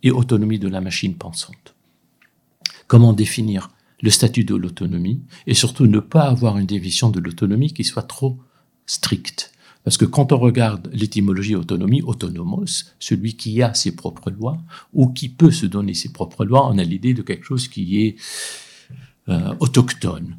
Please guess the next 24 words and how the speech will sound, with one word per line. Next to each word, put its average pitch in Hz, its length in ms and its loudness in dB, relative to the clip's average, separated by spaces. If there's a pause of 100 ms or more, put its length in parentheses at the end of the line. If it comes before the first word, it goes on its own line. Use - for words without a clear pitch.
(120)
Alors, 104 160 -4
mais 113 80 2
quand 156 260 2
on 127 80 6
regarde 117 360 2
les 92 100 0
dictionnaires 104 580 0
anciens, 110 460 2
ils 120 60 2
sont 98 120 -4
toujours 107 300 0
très - 160 0
parlants. 107 640 -2
Je 87 120 -4
peux 90 180 -4
prendre 98 340 -4
l'exemple 92 420 -4
de, 87 320 -4 (400)
euh, 92 180 -4 (300)
l'encyclopédie 101 720 -4
de 87 440 -4
Diderot 127 380 2
et 92 80 4
d'Alembert. 90 640 0